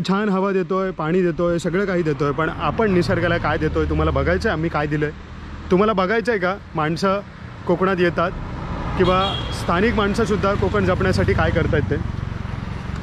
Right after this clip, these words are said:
कोणालाही काही पडलेली नाही आहे निसर्गाची, जो तो स्वतःच्या कामांमध्ये व्यस्त आहे.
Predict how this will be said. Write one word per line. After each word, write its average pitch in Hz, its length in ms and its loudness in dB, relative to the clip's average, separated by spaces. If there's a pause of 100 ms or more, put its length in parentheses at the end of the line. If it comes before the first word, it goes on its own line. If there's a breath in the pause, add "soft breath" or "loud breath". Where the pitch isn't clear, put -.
(160)
कोणालाही 240 380 6
काही 226 300 2
पडलेली 226 400 2
नाही 220 200 2
आहे 208 80 4
निसर्गाची, 185 520 2
जो 170 420 0
तो 190 420 2
स्वतःच्या 180 440 0
कामांमध्ये 175 480 4
व्यस्त 160 260 2
आहे. 135 240 0